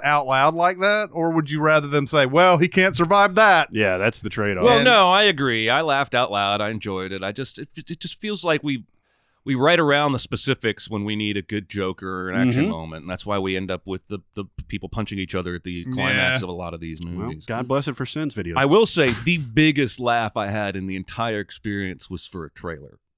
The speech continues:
Speaker 3: before the movie.
Speaker 2: Hmm?
Speaker 1: Hmm.
Speaker 3: I hope you guys saw this trailer.
Speaker 2: We only saw, like, two.
Speaker 1: Yeah, I saw two or three.
Speaker 3: Did you see any with Chris Hemsworth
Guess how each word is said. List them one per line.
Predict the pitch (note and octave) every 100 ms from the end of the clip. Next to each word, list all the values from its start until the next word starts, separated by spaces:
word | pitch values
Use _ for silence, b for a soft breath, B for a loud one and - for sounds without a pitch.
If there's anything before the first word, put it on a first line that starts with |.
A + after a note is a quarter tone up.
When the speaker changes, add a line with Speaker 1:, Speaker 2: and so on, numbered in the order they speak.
| -
Speaker 3:
before | F2 F#2 D#2+
the |
movie. | C#2+ D#2+ - - _ _ _ -
Speaker 2:
Hmm? | D3+
Speaker 1:
Hmm. | F3+ D3+ B2+ A2 G#2+ - _ _ _ _ _ A2
Speaker 3:
I |
hope | G2 G2 F#2
you |
guys | D#2 D2+
saw | - D2+
this | C#2+ C#2+
trailer. | - A#1+ G#1 _ -
Speaker 2:
We | F#2 G2+
only | A2+
saw, | F#2+ G2+ G2
like, | F#2 E2+ - -
two. | A#2+ B2
Speaker 1:
Yeah, | G#2+ B2
I | A#2+
saw | - B2+
two | - B2+
or |
three. | A#2+ A#2 G#2+ _ _ -
Speaker 3:
Did | G2
you | G#2+
see | C#3+ C#3
any | C#3
with | C3 A#2+
Chris | - A#2+
Hemsworth | A#2+ A#2 A2+ A#2 - -